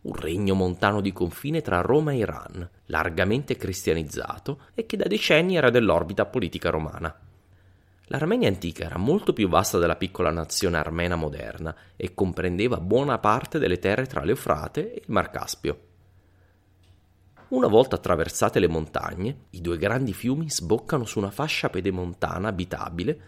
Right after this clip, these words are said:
a cavallo tra le moderne Siria, Iraq e Turchia.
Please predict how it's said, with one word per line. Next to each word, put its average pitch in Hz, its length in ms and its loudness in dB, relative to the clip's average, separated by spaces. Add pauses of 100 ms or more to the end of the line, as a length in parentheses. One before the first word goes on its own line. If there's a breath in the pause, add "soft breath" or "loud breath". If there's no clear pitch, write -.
(140 loud breath)
a - 140 -6
cavallo - 420 4
tra - 140 4
le 107 100 6
moderne 80 500 2
Siria, 82 480 -2
Iraq 90 440 -2
e - 100 -8
Turchia. - 580 -12